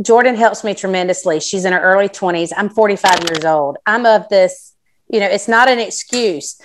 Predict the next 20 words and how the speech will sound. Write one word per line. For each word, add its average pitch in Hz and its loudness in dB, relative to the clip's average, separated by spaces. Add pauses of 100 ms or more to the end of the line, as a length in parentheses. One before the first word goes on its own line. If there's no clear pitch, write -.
(180)
but 214 2
I 262 4 (180)
went 247 -2 (120)
all 294 8
the 285 0
way 262 4
through 240 0
college 226 2
using 202 -4
a 185 0
word 185 2
processor 165 -4
for 180 -8
my 170 -4
lab 170 0
reports. 156 -6 (100)
So 208 2 (100)
that 233 0 (300)
dates 214 2
me. 147 -6